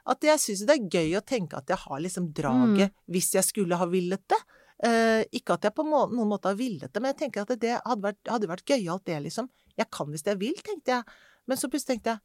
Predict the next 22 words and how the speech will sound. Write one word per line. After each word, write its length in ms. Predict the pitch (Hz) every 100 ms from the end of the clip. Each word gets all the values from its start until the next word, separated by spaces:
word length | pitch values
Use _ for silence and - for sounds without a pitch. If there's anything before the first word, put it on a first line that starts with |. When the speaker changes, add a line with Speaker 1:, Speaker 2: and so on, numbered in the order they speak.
| _ 466
Speaker 1:
nei, 80 | 427
jeg 40 | -
tror 100 | 156
ikke 100 | 143
jeg 60 |
kan 160 | 156 165
hvis 140 | 170
jeg 100 | 220
vil, 100 | 339 453
jeg, 160 | 277 277
for 60 |
Speaker 2:
Mm. 60 | 220
Speaker 1:
det 100 | 320
er 180 | 214 262
liksom, 340 | 220 240 226 214 - - - 269
det 80 |
er, 340 | 233 185 208 220 _ _ _ -
nå 160 | 240 269
er 240 | 185 147
det 160 | 160 202 -
alderdommen 560 | 226 175 135 139 147 156
som 320 | 185 185